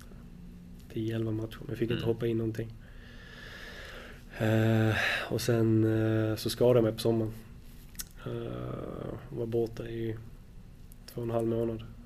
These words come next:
Speaker 1: Och sen, eh, kom jag inte riktigt tillbaka det året. Eh, och sen när vi skulle dra igång, eh,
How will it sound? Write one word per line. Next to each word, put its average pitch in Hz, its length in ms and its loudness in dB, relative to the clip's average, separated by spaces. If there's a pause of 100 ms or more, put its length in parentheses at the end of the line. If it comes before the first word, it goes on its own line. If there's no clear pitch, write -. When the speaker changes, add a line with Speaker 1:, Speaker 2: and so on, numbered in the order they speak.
(320)
Speaker 1:
Och - 60 -14
sen, 110 400 2 (280)
eh, 110 60 -8 (800)
kom 117 200 6
jag 113 80 8
inte 113 160 4
riktigt 117 320 4
tillbaka 117 400 8
det 120 100 8
året. 113 440 4 (220)
Eh, 123 360 -4
och 117 80 -2
sen 113 380 4 (540)
när 135 80 6
vi 127 60 6
skulle 127 180 6
dra 127 180 12
igång, 120 500 12
eh, 120 280 6